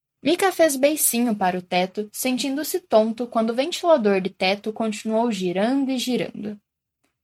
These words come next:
"Não foi minha culpa que eu tenha sido sequestrado e torturado."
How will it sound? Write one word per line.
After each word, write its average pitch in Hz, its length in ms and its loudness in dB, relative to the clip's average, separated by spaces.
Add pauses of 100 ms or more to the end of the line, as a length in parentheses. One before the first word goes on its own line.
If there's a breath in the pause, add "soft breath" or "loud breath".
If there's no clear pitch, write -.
(580)
"Não 269 200 0
foi 440 180 4
minha 320 240 4
culpa 208 460 4
que 190 100 -2
eu 202 60 0
tenha 214 240 0
sido 214 240 -4
sequestrado 220 720 0
e 175 40 -6
torturado." 180 760 -4